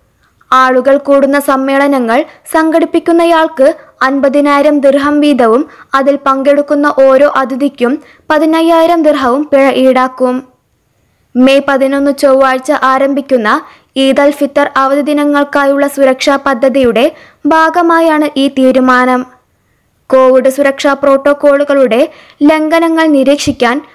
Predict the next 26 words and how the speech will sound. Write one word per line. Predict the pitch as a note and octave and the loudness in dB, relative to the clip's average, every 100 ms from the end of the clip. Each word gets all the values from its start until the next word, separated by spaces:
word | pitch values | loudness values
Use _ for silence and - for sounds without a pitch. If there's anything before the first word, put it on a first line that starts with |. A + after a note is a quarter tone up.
| _ - | _ -4
അധിക | C4 C4 C#4+ | -4 0 -2
പോലീസ് | D4 C#4+ C4+ C#4+ - | 0 2 2 0 -2
പട്രോളിംഗിനെ | C#4 C4+ C#4+ C#4+ C#4+ B3 A#3+ | -4 0 0 2 -2 -2 -2
നിയോഗിച്ചിട്ടുണ്ടെന്ന് | C#4+ C#4 C#4 C#4 D4+ - D#4 C#4+ B3 A3 D4+ - _ - | 0 0 0 0 -4 -2 0 0 0 -2 -6 -8 _ -14
ജനറൽ | A#3 C4 C4 C4+ D4+ | -2 -2 0 0 0
ട്രാഫിക് | D4 C#4+ C#4 D4 - | 0 -2 -2 -6 -2
വകുപ്പ് | D4 C#4+ D4 | -2 0 0
ഡയറക്ടർ | C4+ C4 C4 C4+ B3+ B3+ D#4+ - - B3 | 0 0 0 -2 -2 -2 -4 -14 -14 -4
ബ്രിഗേഡിയർ | C4+ C#4+ C#4+ D4 C#4 A#3+ B3 | 0 0 2 2 2 0 -2
ജനറൽ | A#3 C4 A#3+ B3 E4 - _ - | 0 -2 0 0 -2 -8 _ -2
സെയ്ഫ് | D4 D#4+ E4 | 0 0 0
മുഹൈർ | D#4 D4 C#4+ D4+ B3+ | -2 0 -2 -2 -6
അ-, | - - | -12 -4
സെയ്ദ് | D4 C#4 C#4+ D4 | 0 0 0 -2
അൽ | C4 C4+ | -2 -2
മസ്രൂയി | C4+ B3+ C4 C4 B3+ B3+ | -4 -4 -2 0 0 -2
പറഞ്ഞു. | B3+ C4 B3+ B3+ B3+ - _ _ _ _ - | -2 -2 -2 -2 -4 -8 _ _ _ _ -2
ഈദ് | C4 C#4 C#4 | 2 2 2
അവധി | D#4 D4 D#4+ | 0 0 -2
കഴിഞ്ഞാൽ | D#4+ D4+ D4 B3+ B3 E4 - _ - | -2 0 0 0 -2 -4 -10 _ -2
എല്ലാ | C4 C4 C#4+ | 0 2 0
യു | D4 D4 C#4+ | 0 0 0
എ | C#4+ | 2
ഇ | D4 D4+ | 2 0
സർക്കാർ | D#4 D4 D4 D4+ D4 | -2 -2 -2 -2 0
ജീവനക്കാരും | C#4 D4 C#4+ D4+ D4+ C4+ A#3 D#4 | 2 2 2 -2 -2 -2 -2 -4